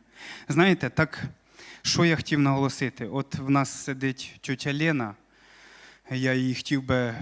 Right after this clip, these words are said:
подякувати окремо за те, що вона, за те, що Господь робить таку працю через неї. Вона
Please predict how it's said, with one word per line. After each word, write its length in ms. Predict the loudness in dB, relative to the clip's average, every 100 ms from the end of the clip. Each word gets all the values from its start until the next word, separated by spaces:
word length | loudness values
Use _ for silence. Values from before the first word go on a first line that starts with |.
| 2
подякувати 800 | 2 4 4 2 0 -2 -2 0
окремо 560 | 0 2 2 2 0 -6 -12
за 180 | -10 -6
те, 160 | -2 -2
що 200 | -4 -2
вона, 460 | 0 0 -2 -4 -10 -20 -18
за 280 | -12 -8 -8
те, 160 | -6 -4
що 160 | -4
Господь 680 | -2 -2 -2 0 0 0 -6 _ -20 -18 -4
робить 580 | 0 0 -2 -4 -6 -10 -12 -14 -10
таку 240 | -8 -4 2
працю 420 | 4 4 2 -4
через 360 | -4 -2 -2 -2
неї. 360 | -2 -2 -4
Вона 440 | -4 -2 0 -2